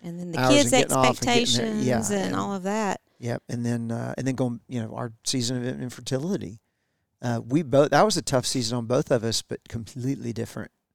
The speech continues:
Speaker 1: Yeah.
Speaker 2: You know, it affected us both differently.
Speaker 1: Yep. And, okay, so you think about the season of, like, when, before you're married, wedding planning. That's
Speaker 2: <laughs>
Speaker 1: stressful on both,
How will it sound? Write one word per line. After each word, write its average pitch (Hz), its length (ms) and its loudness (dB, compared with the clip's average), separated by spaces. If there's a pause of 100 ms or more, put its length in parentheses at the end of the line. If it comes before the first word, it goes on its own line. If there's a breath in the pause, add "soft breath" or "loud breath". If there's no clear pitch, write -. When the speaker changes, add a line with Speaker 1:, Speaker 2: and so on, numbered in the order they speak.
(480)
Speaker 1:
Yeah. 190 220 -10 (100)
Speaker 2:
You 107 60 -16
know, 113 100 -12
it 110 60 -10
affected 110 400 -6
us 104 120 -8
both - 240 -14
differently. - 560 -16
Speaker 1:
Yep. 196 260 -6 (320)
And, 180 280 -8 (500)
okay, 196 180 0
so 233 140 0
you 220 80 2
think 208 220 -2
about 196 180 2
the 190 60 -4
season 196 380 -2
of, 180 120 -6
like, 180 340 -2 (380)
when, 185 220 -4
before 214 320 0
you're 202 100 0
married, 196 280 0
wedding 196 440 4
planning. 185 440 -8 (360)
That's 185 280 2
Speaker 2:
<laughs> - 0 -
Speaker 1:
stressful 311 400 8
on 247 240 8
both, 285 360 6